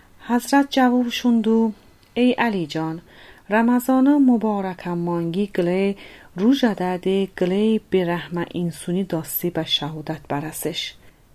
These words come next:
امام علی علیه السلام پارسشونه که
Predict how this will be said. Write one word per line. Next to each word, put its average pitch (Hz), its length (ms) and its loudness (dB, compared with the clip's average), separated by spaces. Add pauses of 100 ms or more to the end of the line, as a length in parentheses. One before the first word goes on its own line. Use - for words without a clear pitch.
(140)
امام 269 280 6
علی 277 200 4
علیه 277 180 4
السلام 233 600 2
پارسشونه 202 800 -2
که 196 300 -2